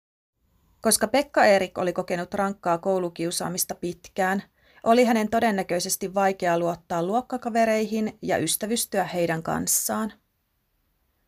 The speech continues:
Netin samanhenkiset ihmiset pystyivät tarjoamaan seuraa, kun sitä ei ollut muuten tarjolla. Pekka Erikin vahvat mielipiteet saattoivat karkottaa ihmisiä hänen luotaan.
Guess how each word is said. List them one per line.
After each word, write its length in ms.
Netin 400
samanhenkiset 840
ihmiset 580
pystyivät 560
tarjoamaan 540
seuraa, 600
kun 160
sitä 360
ei 160
ollut 220
muuten 400
tarjolla. 540
Pekka 360
Erikin 420
vahvat 400
mielipiteet 680
saattoivat 560
karkottaa 680
ihmisiä 520
hänen 300
luotaan. 600